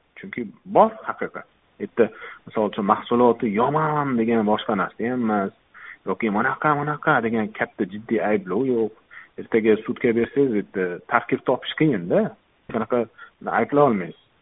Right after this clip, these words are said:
Keyin videoni endi, e, to'g'risi, video chiqdi, juda ham zo'r bo'ldi, g'alati, haligi, nima deydi, ko'pchiligiga yoqdi bu. Endi odamlarni ichidagi gapni bir necha sekundga sig'dirib bitta video qilib o'ziga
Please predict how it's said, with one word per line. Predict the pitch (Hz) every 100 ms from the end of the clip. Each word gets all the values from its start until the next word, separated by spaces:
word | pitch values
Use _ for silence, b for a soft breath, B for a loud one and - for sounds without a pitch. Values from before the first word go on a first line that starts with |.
| -
Keyin | 135 165 208 - _ _ 98 90
videoni | 87 139 143 175 208 -
endi, | 165 185 190 -
e, | - - - - -
to'g'risi, | - 143 156 160 208 143
video | 117 131 160
chiqdi, | 160 - 165 175 143 98 95
juda | 98 110
ham | 135 113
zo'r | 98 110 117
bo'ldi, | 107 95 127
g'alati, | 110 101 101 - 131
haligi, | 113 101 - B B B B B
nima | - 87 85
deydi, | 113 104 85
ko'pchiligiga | - 113 139 160 220
yoqdi | 190 190 - 196
bu. | 107 85
Endi | 82 98 98
odamlarni | 113 120 120 113 101
ichidagi | 107 123 110 101
gapni | 104 104 - 120 101
bir | 90
necha | 101 107 104 101
sekundga | 104 110 95 - 95
sig'dirib | - 101 98 95
bitta | 101 -
video | 107 101 107
qilib | 92 101
o'ziga | 110 110 107